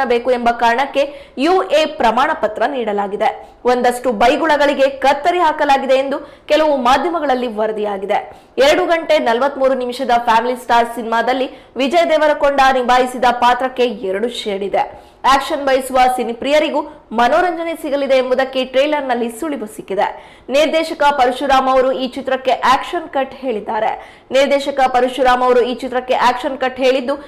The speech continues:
ಈ ಮೊದಲು ವಿಜಯ್ ದೇವರಕೊಂಡ ಮತ್ತು ಪರಶುರಾಮ್ ಅವರ ಕಾಂಬಿನೇಷನ್‌ನಲ್ಲಿ ಗೀತಾ ಗೋವಿಂದಂ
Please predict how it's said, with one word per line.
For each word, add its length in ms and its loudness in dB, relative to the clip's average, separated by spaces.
ಈ 140 2
ಮೊದಲು 420 2
ವಿಜಯ್ 340 0
ದೇವರಕೊಂಡ 520 2
ಮತ್ತು 220 0
ಪರಶುರಾಮ್ 540 0
ಅವರ 240 2
ಕಾಂಬಿನೇಷನ್‌ನಲ್ಲಿ 880 0
ಗೀತಾ 400 4
ಗೋವಿಂದಂ 640 2